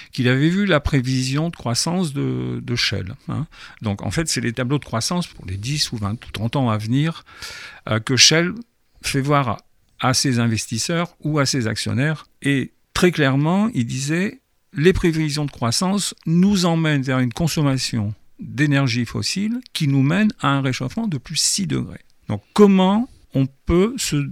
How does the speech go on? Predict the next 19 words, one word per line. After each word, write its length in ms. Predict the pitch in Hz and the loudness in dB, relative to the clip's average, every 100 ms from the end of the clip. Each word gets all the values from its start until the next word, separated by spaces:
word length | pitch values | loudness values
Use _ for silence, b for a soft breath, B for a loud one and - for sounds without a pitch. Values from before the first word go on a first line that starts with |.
| - | -10
se 180 | - - 135 | -8 -6 -4
sortir 720 | - - - 143 - - 202 | -6 -10 -4 -4 -2 0 2
de 100 | 151 | 2
ce 140 | - | 2
problème ? 420 | 147 - 120 110 135 | 0 0 -2 -2 -2
Comment 240 | 143 156 | 0 0
on 80 | 160 | 2
peut 200 | 147 139 - | 0 -2 -2
attaquer 400 | 151 147 139 170 | -2 -2 0 -4
ce 100 | - | -4
problème 300 | 143 151 151 | -4 -2 -2
à 80 | |
la 100 | 123 | -4
racine ? 400 | 120 117 - 139 117 _ - | -6 -6 -6 -6 -10 _ 2
Je 140 | 117 | 4
pense 260 | 117 214 202 | 6 6 6
qu'on 120 | 175 | 4
ne 120 | 160 | 4
peut 360 | 160 160 143 | 4 4 4